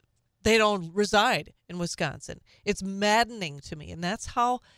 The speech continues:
that's how Democrats continue to prevail in some races throughout the country,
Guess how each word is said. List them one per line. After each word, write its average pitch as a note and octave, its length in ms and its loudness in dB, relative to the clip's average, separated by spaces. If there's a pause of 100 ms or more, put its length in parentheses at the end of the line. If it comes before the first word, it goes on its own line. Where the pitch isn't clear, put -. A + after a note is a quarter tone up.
(120)
that's G3 240 0
how B3+ 160 -2
Democrats G#3+ 920 -6 (280)
continue G#3+ 560 -6
to F#3 400 -2 (240)
prevail F3+ 760 0
in F#3 160 -2
some D#4 360 2
races D#4+ 720 -2 (320)
throughout G#3+ 340 0
the G3+ 80 -4
country, A#3+ 580 -10